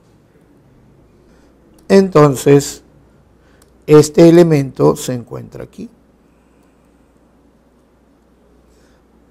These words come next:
Pero ahora hay que considerar algo importante.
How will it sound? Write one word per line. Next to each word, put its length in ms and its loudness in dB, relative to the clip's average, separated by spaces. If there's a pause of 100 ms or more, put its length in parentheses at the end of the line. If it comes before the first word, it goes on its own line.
(520)
Pero 540 4 (480)
ahora 560 4 (2750)
hay 140 -6
que 120 -4
considerar 580 0
algo 220 -4
importante. 600 -4